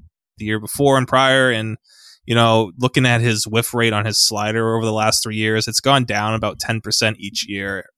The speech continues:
roughly. So something, you know, either hitters have figured him out or,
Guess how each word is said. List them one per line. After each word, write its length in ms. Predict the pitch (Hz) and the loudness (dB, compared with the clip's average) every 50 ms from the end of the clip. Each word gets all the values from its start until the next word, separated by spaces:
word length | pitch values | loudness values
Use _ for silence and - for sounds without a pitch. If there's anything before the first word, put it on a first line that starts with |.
| _ _ _ _ _ - | _ _ _ _ _ -12
roughly. 500 | 107 107 104 104 - - 104 104 104 104 | -8 -8 -8 -8 -8 -10 -10 -10 -8 -6
So 360 | - - - 101 101 101 104 - _ _ _ - - - 226 - - _ _ - | -4 -4 -4 -4 -6 -8 -10 -12 _ _ _ -20 -20 -20 -20 -20 -20 _ _ -4
something, 720 | - - - - - 135 127 120 - - 120 117 117 113 | 0 2 4 4 4 4 2 2 2 2 2 2 2 0
you 100 | 113 110 | 0 2
know, 380 | 110 110 107 107 107 104 104 107 - _ _ _ | 2 2 2 0 0 -2 -4 -6 -10 _ _ _
either 200 | - 123 113 110 | 0 2 2 2
hitters 280 | 107 139 127 131 127 120 | 2 4 4 4 4 2
have 100 | 120 - | 2 0
figured 340 | - - 127 120 117 113 101 | 2 2 2 4 2 0 0
him 140 | 104 104 107 | 0 0 2
out 420 | 113 135 139 139 139 135 135 110 | 4 4 6 6 6 6 4 4
or, 600 | 101 117 113 113 110 107 107 107 104 104 104 | 2 2 2 4 4 4 2 2 0 0 -2